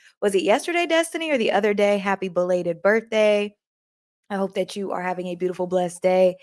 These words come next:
It is September fourteenth. And welcome to the Morning Motivation. If this is your first time watching, I am Brittany Daniel. You can find me at Brittany the Host on Instagram. And what we do here is we just have a morning inspirational message about God.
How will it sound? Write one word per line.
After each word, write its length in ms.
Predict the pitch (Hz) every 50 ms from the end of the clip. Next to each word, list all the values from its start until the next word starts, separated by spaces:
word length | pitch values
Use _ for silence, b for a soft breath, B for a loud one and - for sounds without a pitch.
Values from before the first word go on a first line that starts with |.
| B B B B B B
It 120 | 226 233
is 100 | 247 247
September 440 | - 220 208 208 - 214 208 202 190
fourteenth. 680 | 190 - 180 175 170 170 - - - 233 247 247 - - _ _ _ _ _ _ B B B B B -
And 720 | 180 185 185 185 180 180 180 175 175 175 175 175 175 175 -
welcome 580 | - 175 180 190 190 254 359 - 208 196 180 190
to 60 | 220
the 40 | 214
Morning 220 | 214 220 220 220
Motivation. 380 | 214 208 202 208 208 214 - 202
If 40 | 202
this 140 | 240 254 247
is 40 |
your 120 | 247 247 233
first 240 | 233 220 220 220 -
time 160 | 208 202 208
watching, 320 | 196 196 196 - 190 -
I 160 | - 202 196
am 100 | 185 190
Brittany 300 | 190 190 185 - 190 190
Daniel. 520 | 180 180 175 180 180 180 175 175 180 175 175 B B B B B B
You 80 | 190
can 140 | 180 185 180
find 240 | - - 190 185 190
me 100 | 185 185
at 100 | 175 175
Brittany 220 | - 170 170 180
the 100 | 175 180
Host 260 | 175 170 170 170 - 165
on 140 | 170 165 - -
Instagram. 720 | 175 175 - - 180 175 180 175 175 170 170 170 170 170 - _ _ b b b b -
And 360 | 190 190 185 180 180 185 185 - -
what 200 | 185 202 - -
we 160 | 247 240 226
do 200 | 202 214 220 214
here 340 | 214 196 202 208 196 196 196
is 280 | 185 - 185 180 170
we 220 | 170 180 196 214 240
just 220 | 220 254 240 -
have 200 | - 208 196 190 -
a 140 | 180 180 180
morning 480 | 185 180 180 185 190 196 196 190 185
inspirational 800 | - - 185 190 - - 175 180 185 180 180 - - 180 175 170
message 380 | 175 180 185 170 - 175 170 175
about 320 | 165 175 170 165 165 165
God. 480 | - 185 190 196 190 190 190 190 190